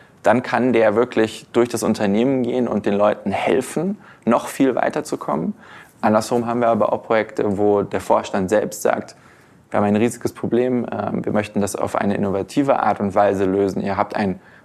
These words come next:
großes, reichweichendes Mandat. Ich bin mir gar nicht sicher, welcher Weg für mich in der ganzen Zeit angenehmer gewesen ist.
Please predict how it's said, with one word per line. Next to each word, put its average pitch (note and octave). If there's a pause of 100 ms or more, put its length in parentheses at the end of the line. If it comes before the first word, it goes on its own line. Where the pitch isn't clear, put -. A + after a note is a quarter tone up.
großes, A2
reichweichendes G2+ (180)
Mandat. G2 (260)
Ich -
bin E3+
mir F3
gar C3+
nicht D#3
sicher, A#2+
welcher B2
Weg A#2 (260)
für -
mich A#2+
in C3
der A#2+
ganzen A#2
Zeit A2
angenehmer G#2
gewesen G2+
ist. -